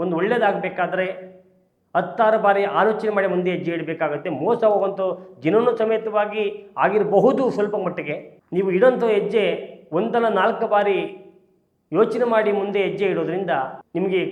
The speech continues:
ಖಂಡಿತವಾಗಲೂ ಇವತ್ತಿನ ಒಳ್ಳೆಯ ಲಾಭಾಂಶವೇ ಸಿಗಲಿದೆ ಅಂತ ಹೇಳುವಂಥದ್ದು ನಿಮ್ಮ ಮಿಥುನ ರಾಶಿ ಭವಿಷ್ಯ ಇದಾಗಿದೆ. ಕಟಕ ರಾಶಿ. ಕಟಕ ರಾಶಿಯಲ್ಲಿ ಉತ್ತಮವಾದಂಥ ಬೆಳವಣಿಗೆ ಕಾಣ್ತಾ ಇದೆ, ತಂದೆ ತಾಯಿಯ ಆಶೀರ್ವಾದ ಕಾಣ್ತಾ ಇದೆ, ಬಂಧು ಮಿತ್ರರ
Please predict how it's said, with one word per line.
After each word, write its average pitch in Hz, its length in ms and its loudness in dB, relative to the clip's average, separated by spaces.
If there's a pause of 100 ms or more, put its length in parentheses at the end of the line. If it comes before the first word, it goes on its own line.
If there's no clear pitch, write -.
ಖಂಡಿತವಾಗಲೂ 220 600 0
ಇವತ್ತಿನ 202 300 -4 (240)
ಒಳ್ಳೆಯ 214 300 2 (180)
ಲಾಭಾಂಶವೇ 214 680 2
ಸಿಗಲಿದೆ 202 360 0
ಅಂತ - 140 -4
ಹೇಳುವಂಥದ್ದು 165 420 -6 (420)
ನಿಮ್ಮ 180 240 -2
ಮಿಥುನ 220 300 -4
ರಾಶಿ 190 240 0
ಭವಿಷ್ಯ 170 320 -6
ಇದಾಗಿದೆ. 147 380 -8 (280)
ಕಟಕ 175 200 -8 (100)
ರಾಶಿ. - 260 -8 (640)
ಕಟಕ 175 300 -8
ರಾಶಿಯಲ್ಲಿ 185 460 -4 (520)
ಉತ್ತಮವಾದಂಥ 180 760 -2 (120)
ಬೆಳವಣಿಗೆ 202 380 -2 (100)
ಕಾಣ್ತಾ 160 320 -4
ಇದೆ, 156 100 -6 (1000)
ತಂದೆ 190 220 0 (100)
ತಾಯಿಯ 180 240 0 (120)
ಆಶೀರ್ವಾದ 220 360 0 (100)
ಕಾಣ್ತಾ 165 320 -4
ಇದೆ, 165 140 -6 (1300)
ಬಂಧು 202 400 2
ಮಿತ್ರರ 214 340 0